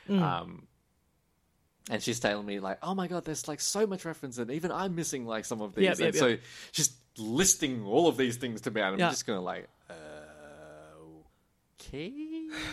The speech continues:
Speaker 1: <laughs>
Speaker 2: Like, I, I appreciate how much
Speaker 1: Yep.
Speaker 2: detail has gone into it, because obviously f-, for my friend and other people who are big fans of this,
Speaker 1: Yep.
Speaker 2: they'll be like, "This is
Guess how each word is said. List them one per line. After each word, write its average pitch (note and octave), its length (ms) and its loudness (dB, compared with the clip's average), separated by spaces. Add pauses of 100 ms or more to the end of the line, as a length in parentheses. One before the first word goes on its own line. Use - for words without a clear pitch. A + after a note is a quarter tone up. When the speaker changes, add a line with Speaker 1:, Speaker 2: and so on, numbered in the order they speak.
(140)
Speaker 1:
<laughs> G#3 140 2 (600)
Speaker 2:
Like, D#3 320 2 (200)
I, E3+ 280 6
I F3 120 4
appreciate D#3+ 580 -2
how C3 200 -2
much B2 280 -4
Speaker 1:
Yep. D3 160 4
Speaker 2:
detail E4 160 6
has E3+ 180 2
gone G#2+ 200 2
into G2+ 220 -6
it, F#2 60 -6
because G#2+ 380 -2 (240)
obviously C#3 480 2
f-, G2 100 -8 (200)
for B2 120 0
my F#2+ 160 0
friend C3+ 320 2 (800)
and A2+ 180 0
other A#2+ 220 2
people A#2+ 260 -6
who A2 200 -2
are F#2+ 80 -2 (160)
big C3+ 200 0
fans A#2+ 360 -4
of G2+ 120 -6
this, A#2+ 140 2
Speaker 1:
Yep. E3 120 4
Speaker 2:
they'll B2+ 120 2
be A#2+ 160 -2
like, G2+ 400 -4
"This B2 220 0
is - 180 -10